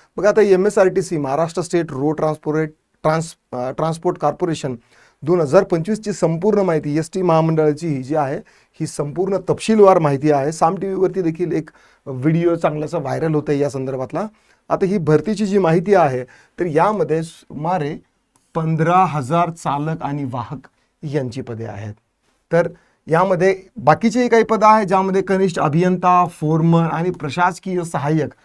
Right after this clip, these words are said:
अशी लठ्ठ पगाराची ही चांगली पदं आहे. भरती प्रक्रिया यामध्ये कशी असणार आहे? यामध्ये अगोदर तुमची एक लेखी परीक्षा होणार आहे.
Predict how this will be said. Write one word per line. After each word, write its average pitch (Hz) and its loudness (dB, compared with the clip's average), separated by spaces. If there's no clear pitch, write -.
अशी 143 -2
लठ्ठ 175 -2
पगाराची 147 -2
ही 143 -4
चांगली 131 -10
पदं 123 -8
आहे. 113 -10
भरती 151 0
प्रक्रिया 208 0
यामध्ये 180 -2
कशी 160 -6
असणार 151 -8
आहे? 147 -6
यामध्ये 180 0
अगोदर 170 -2
तुमची 170 -2
एक 170 -2
लेखी 127 -2
परीक्षा 131 -4
होणार 104 -10
आहे. 107 -18